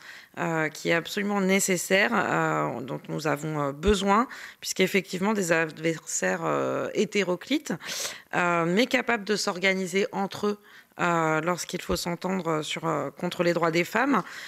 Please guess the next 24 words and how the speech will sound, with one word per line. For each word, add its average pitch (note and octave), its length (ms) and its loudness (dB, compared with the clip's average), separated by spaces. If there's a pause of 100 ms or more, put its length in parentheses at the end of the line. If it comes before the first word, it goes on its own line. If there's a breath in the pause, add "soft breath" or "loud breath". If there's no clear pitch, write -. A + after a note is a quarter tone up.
(200 loud breath)
euh, D#3 1120 0
s'opposent F#3+ 460 4
à F3 100 4
nous. A#3+ 280 4
Et E3+ 120 0
donc, F3+ 260 -6
il E3 60 -8
est F3 80 -2
très F3+ 240 -4
important, F3 440 -2
je F3+ 120 -2
pense, F#3+ 420 -6 (380 loud breath)
de F#3 80 0
prendre G#3 300 4
de F3+ 120 4
telles A3 300 0
initiatives. F3+ 800 0 (1120 loud breath)
Sur - 160 -2
la G#3+ 140 4
loi C#4 160 4
de C#4+ 60 -10
deux C4 100 -2
mille G3 180 -4
seize, A#3 380 0